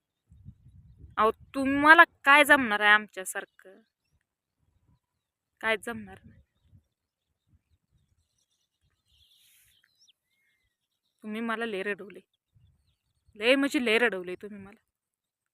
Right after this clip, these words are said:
तुम्ही माझं काळीच पाक करपून टाकले. विचार करून, करून, करून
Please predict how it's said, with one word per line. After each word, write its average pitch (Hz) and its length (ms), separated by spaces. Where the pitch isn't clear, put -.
तुम्ही 277 580
माझं 269 340
काळीच 285 380
पाक 277 100
करपून 302 400
टाकले. - 380
विचार 226 340
करून, 214 380
करून, 208 400
करून 202 340